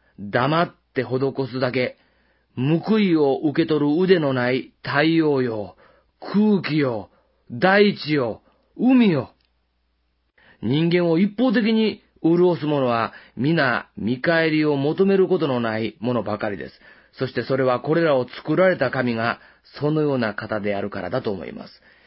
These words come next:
キリストは寛容で親切で、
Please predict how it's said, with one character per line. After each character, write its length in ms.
キ 140
リ 120
ス 80
ト 140
は 260
寛 340
容 240
で 300
親 200
切 280
で、 260